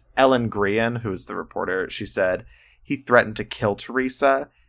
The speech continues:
He also had some fantasy that Gregory Peck, Charlton Heston, and Charles Bronson were going to get him out of prison earlier, but they betrayed him." So he's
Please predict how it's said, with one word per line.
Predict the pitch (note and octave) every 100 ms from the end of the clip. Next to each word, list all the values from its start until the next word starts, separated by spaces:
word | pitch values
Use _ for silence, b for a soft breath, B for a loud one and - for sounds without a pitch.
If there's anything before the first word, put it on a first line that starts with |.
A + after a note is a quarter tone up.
| _
He | A2+
also | - G#2+ A2+
had | B2 A2+
some | - G#2+ -
fantasy | A2 G#2+ G#2 - G#2 G2+
that | - - G2 F2+ - G#2
Gregory | G2+ G#2+ G#2+ G#2 F#2
Peck, | - - B2+ C3 - _ _ _ _
Charlton | - A2 G#2 G2 F#2
Heston, | F2+ A#2+ A2+ - A#2 A2+ G#2+
and | G2 G2
Charles | - G#2+ G2 F2+
Bronson | - - F2+ G#2 - B2 B2 B2
were | A#2 G2+
going | - G2
to | - G2 -
get | - -
him | A#2 G2+
out | F#2+
of | -
prison | - G#2+ G2 B2 B2+ A#2+
earlier, | G2 F#2+ G#2 A#2+ C3+ D#3 G3 -
but | F#2 - -
they | F#2
betrayed | - - - F2+ G2
him." | B2+ C3 C#3 D3 _ _ _ _ _ _
So | - - B2 - - _ _
he's | - - D#3 B2